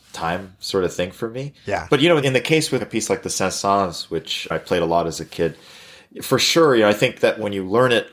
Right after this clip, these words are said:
Speaker 1: under the close supervision of a teacher, there's always a sense that you're kind of doing what you're told.
Speaker 2: Yeah.
Speaker 1: And if you can play the piece, then you're good. You know, you, you made it through, you played all the notes. And then once you're kind of on a concert stage, you have to think, "Okay, well,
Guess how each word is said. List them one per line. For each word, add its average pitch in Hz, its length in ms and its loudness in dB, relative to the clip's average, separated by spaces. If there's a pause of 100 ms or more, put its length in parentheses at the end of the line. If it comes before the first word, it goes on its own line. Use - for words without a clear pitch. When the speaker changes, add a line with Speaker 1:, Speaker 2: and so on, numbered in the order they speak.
Speaker 1:
under 98 600 0 (160)
the - 60 -8
close 107 300 0
supervision 87 480 -2
of 78 80 -2
a 78 40 -6
teacher, 85 520 -2
there's 82 240 0
always 85 260 4
a 78 60 -6
sense 82 360 -6
that 78 340 -4 (400)
you're 98 100 -2
kind - 160 0
of 160 60 -2
doing 92 220 2
what 82 140 0
you're 78 100 -10
told. - 340 -10
Speaker 2:
Yeah. 104 140 0
Speaker 1:
And 90 200 -4 (100)
if 120 160 0
you 120 100 2
can 95 100 0
play 143 240 0
the 127 100 0
piece, 131 500 0
then 90 500 -2 (260)
you're 90 160 -2
good. 120 280 2
You 87 100 -8
know, 85 100 -4
you, 90 140 -4
you 82 140 -6
made 90 180 2
it 87 60 -2
through, 101 180 -2
you 85 60 -4
played 90 160 0
all 85 100 0
the 82 60 -2
notes. 82 260 -6 (520)
And 117 140 0
then 123 160 2
once 117 400 0
you're 104 140 -6
kind 113 160 0
of 98 100 2
on 92 80 -2
a 87 300 -2
concert 143 340 0
stage, 98 340 2
you 98 60 0
have 98 180 2
to - 80 -10
think, 95 240 -2
"Okay, 95 200 2
well, 87 320 -2